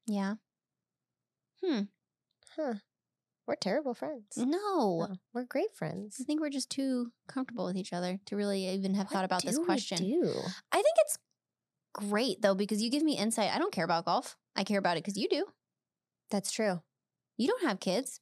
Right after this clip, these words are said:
Speaker 1: You know a lot about parenting.
Speaker 2: Oh my gosh, I know so much about parenting.
Speaker 1: Yeah.
Speaker 2: I,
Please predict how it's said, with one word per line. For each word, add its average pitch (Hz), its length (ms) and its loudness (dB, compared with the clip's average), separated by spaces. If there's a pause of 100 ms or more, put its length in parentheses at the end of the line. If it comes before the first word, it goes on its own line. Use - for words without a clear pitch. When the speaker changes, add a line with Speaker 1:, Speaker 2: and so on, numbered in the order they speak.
(140)
Speaker 1:
You 277 100 -2
know 466 140 2
a 185 40 0
lot 170 160 2
about 175 200 -4
parenting. 190 420 -4 (360)
Speaker 2:
Oh 220 60 -10
my 202 140 -4
gosh, 208 200 -6
I 190 40 -2
know 185 160 0
so 196 180 -4
much 330 220 -4
about 160 180 -8
parenting. 170 540 -10 (120)
Speaker 1:
Yeah. 240 280 0 (600)
Speaker 2:
I, 202 140 -2